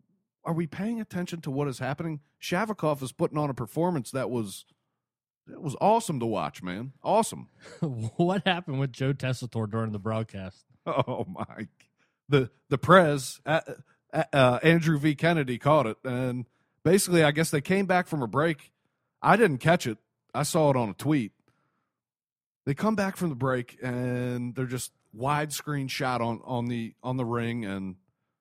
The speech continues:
Speaker 1: Tessitore and his producer are,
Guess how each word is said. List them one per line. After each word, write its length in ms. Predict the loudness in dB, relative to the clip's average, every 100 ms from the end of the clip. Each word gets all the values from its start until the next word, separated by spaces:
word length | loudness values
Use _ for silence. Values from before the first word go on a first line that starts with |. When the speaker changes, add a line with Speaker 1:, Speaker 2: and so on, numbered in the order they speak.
| _ -2
Speaker 1:
Tessitore 600 | -2 -2 -2 0 2 2
and 100 | 0
his 160 | -4
producer 640 | -4 2 2 2 -2 -4 -10 _ -6
are, 340 | -2 -2 -2